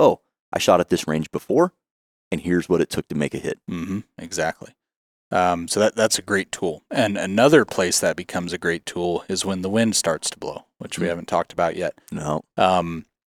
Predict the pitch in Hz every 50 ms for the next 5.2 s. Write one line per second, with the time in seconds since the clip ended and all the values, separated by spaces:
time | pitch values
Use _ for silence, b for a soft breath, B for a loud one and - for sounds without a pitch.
0 | _ _ _ _ _ _ _ _ _ _ _ _ _ - - - 101 101 113 117
1 | 120 - - 117 98 101 101 - 113 110 110 110 107 - - - 101 98 92 -
2 | - 95 92 92 92 92 90 - - 98 95 92 95 95 92 90 - - - -
3 | - 92 90 - - 87 87 82 87 87 85 80 90 90 98 95 92 95 92 87
4 | 90 90 - - - 90 85 85 85 87 82 - - - 80 85 82 82 82 80
5 | 78 78 78